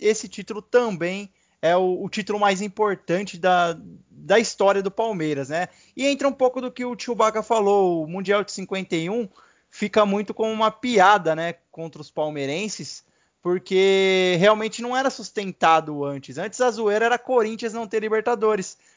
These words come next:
Quando o Corinthians ganha a Libertadores, virou Palmeiras não ter Mundial, e aí começa essa questão da busca pela, pelo Mundial de cinquenta e um. Não estou aqui faz-,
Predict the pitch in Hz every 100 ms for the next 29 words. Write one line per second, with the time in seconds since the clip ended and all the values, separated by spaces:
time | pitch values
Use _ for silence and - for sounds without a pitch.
0 | _ 220 247 240 226 - 202 208 202 202
1 | 196 208 220 226 233 214 214 208 202 202
2 | 196 196 208 202 208 214 220 247 - _
3 | _ _ 247 220 208 214 220 185 190 208
4 | 190 190 180 - 185 175 147 147 196 185
5 | 160 - 156 151 143 135 - - 151 156
6 | 156 147 151 - 156 156 143 143 160 175
7 | 247 - 220 214 202 - 185 170